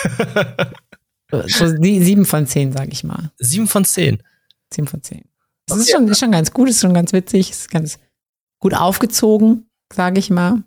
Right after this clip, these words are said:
Speaker 2: Aber es ist jetzt nichts super krass revolutionäres, mindblowing.
Speaker 1: Aber wenn jetzt Konosuba, sagen wir mal, eine zehn von zehn ist, was wäre denn so, äh, auf dem zweiten Platz?
Speaker 2: Ein Isekai, oder?
Speaker 1: Isekai.
Speaker 2: Isekai.
Speaker 1: Und Sword Art Online eins von zehn ist.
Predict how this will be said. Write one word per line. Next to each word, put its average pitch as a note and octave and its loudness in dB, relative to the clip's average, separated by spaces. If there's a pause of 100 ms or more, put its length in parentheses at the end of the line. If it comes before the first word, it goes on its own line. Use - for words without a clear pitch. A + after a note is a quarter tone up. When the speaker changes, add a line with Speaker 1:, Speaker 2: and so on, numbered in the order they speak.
(380)
Speaker 2:
Aber D#3 2
es D3+ -2
ist D#3 -4
jetzt - -6
nichts - -2
super D3 -4
krass - -6
revolutionäres, C#3 -2
mindblowing. C3 -2 (420)
Speaker 1:
Aber D3 2
wenn E3 4
jetzt E3+ 2
Konosuba, F3 2
sagen D3 4
wir D#3 6
mal, C#3+ 4
eine C#3 2
zehn D#3+ 0
von C#3+ 0
zehn C#3 0
ist, - 0
was B2 -2
wäre B2+ 2
denn B2 2
so, A2 2
äh, E2 -2 (160)
auf A#2 -2
dem B2 2
zweiten A#2+ -4
Platz? - -4 (1200)
Speaker 2:
Ein E3+ 0
Isekai, F3 4
oder? C#3 4
Speaker 1:
Isekai. A2 -2 (500)
Speaker 2:
Isekai. B2+ 2 (480)
Speaker 1:
Und B2 0
Sword C#3+ 0
Art D3 -4
Online C3+ 0
eins C3 -2
von A2 0 (100)
zehn G2+ 2
ist. G2 0